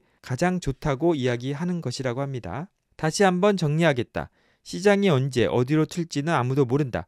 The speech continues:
그래서 미리 자산을 배분해 놓고 대응하는 것이 자산 배분 투자 전략이다. 따라서 자산 배분 투자자에게 최고의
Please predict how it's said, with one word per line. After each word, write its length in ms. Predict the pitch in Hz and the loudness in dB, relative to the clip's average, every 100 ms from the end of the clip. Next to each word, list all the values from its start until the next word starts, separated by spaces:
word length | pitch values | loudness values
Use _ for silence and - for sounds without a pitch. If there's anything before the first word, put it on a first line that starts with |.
| _ _ _ | _ _ _
그래서 540 | 220 226 196 113 123 | 4 6 8 6 2
미리 300 | 120 151 180 | 0 -2 0
자산을 460 | 170 131 139 143 151 | 0 0 0 -2 0
배분해 360 | 135 131 156 156 | 0 0 0 -2
놓고 380 | 120 - 92 - _ - | -2 -4 -8 -8 _ -4
대응하는 480 | 139 151 180 165 143 | 2 4 4 2 0
것이 380 | 110 - 170 104 _ _ - | -2 2 2 0 _ _ -14
자산 380 | - 135 180 | -4 2 2
배분 300 | 156 135 151 | 2 0 0
투자 260 | 156 - 196 | -4 0 2
전략이다. 540 | 175 143 147 120 82 - _ _ _ | 2 0 -2 -2 -6 -8 _ _ _
따라서 560 | - 220 220 - 110 139 _ _ - | 0 4 4 4 2 0 _ _ -8
자산 360 | 160 196 202 | -2 0 2
배분 280 | 190 175 180 | 2 2 0
투자자에게 720 | 175 190 170 139 107 135 151 - | -2 0 2 2 0 0 -2 -2
최고의 560 | 190 185 165 160 196 | -6 -2 0 2 0